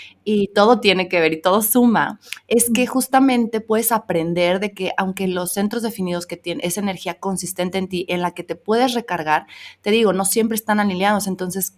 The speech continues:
Speaker 1: qué poderoso es que aunque lo tengas definido, el Ashna, y donde tienes tus propios sistemas de creencias, donde eres más cerrada de mente, también te abras a más perspectivas, a más posibilidades, porque creo que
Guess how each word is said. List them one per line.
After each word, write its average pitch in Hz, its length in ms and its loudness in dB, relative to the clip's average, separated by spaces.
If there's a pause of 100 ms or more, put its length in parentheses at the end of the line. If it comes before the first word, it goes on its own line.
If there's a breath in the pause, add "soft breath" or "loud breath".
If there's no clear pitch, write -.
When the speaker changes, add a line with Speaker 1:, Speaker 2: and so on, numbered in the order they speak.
Speaker 1:
qué 233 200 0
poderoso 208 600 2
es 180 200 -2
que 208 100 -2
aunque 190 240 -2
lo 190 140 -2
tengas 285 360 2
definido, 175 500 0
el 160 120 2
Ashna, 170 480 0 (480 loud breath)
y 208 100 -4
donde 190 260 0
tienes 220 360 0
tus 208 160 -6
propios 208 360 -2
sistemas 185 360 -4
de 175 60 -6
creencias, 165 420 -4
donde 170 320 -2
eres 196 260 2
más 208 200 2
cerrada 190 340 2
de 160 100 -2
mente, 156 480 -6
también 180 440 -2
te 190 120 0
abras 170 380 0
a 175 100 -2
más 160 260 -4
perspectivas, - 720 -8
a - 80 -2
más 165 240 -4
posibilidades, 160 600 -6
porque - 300 -14
creo 180 260 -4
que 220 200 -4